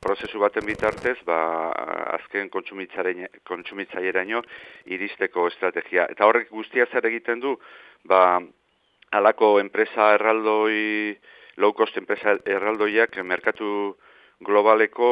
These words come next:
oligopolioak eta monopolioak bihurtzea. Eta hori, pues, prezio merkea baliatzen dituzte posizio horretara iristeko, baina horren, horrek jakina badu ordain,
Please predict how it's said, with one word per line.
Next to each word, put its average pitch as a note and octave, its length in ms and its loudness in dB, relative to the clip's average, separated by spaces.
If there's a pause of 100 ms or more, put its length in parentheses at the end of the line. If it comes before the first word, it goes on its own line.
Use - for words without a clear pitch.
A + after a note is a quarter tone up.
(400)
oligopolioak A2 640 2
eta F#2+ 160 -2
monopolioak F#2+ 600 0
bihurtzea. F2+ 500 -2 (680)
Eta F#2 300 0 (920)
hori, G2 200 2
pues, - 200 -18 (480)
prezio F#2+ 360 -2
merkea F#2+ 300 0
baliatzen G2 440 2
dituzte G2+ 340 -6
posizio G#2 460 -2
horretara G#2+ 400 2
iristeko, A2 560 2 (640)
baina B2+ 300 4 (100)
horren, G#2 640 2
horrek A2 320 2
jakina G2+ 320 -4
badu G2+ 220 2 (160)
ordain, F2 340 0